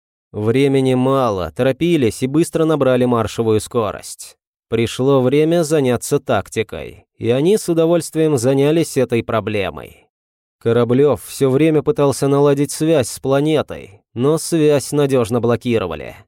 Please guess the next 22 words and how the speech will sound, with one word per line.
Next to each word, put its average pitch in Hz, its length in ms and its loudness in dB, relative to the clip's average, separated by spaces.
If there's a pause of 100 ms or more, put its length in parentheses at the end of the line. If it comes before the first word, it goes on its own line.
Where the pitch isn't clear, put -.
(180)
а 117 180 -2
предупредить 151 600 0
защитников 135 600 -2
планеты 131 440 0
о 127 100 0
помощи 139 560 0
надо. 101 720 -4 (800)
Не 113 200 0
надеясь 139 520 0
установить 131 500 0
связь, 131 680 0
Кораблёв 127 480 0
решил 143 340 2
сделать 131 400 2
это 139 160 -2
после 135 420 -2
прорыва, 110 640 -2 (300)
пока 170 380 -4
всё - 220 -2
шло 147 280 0
по 123 120 -2
плану. 117 600 -4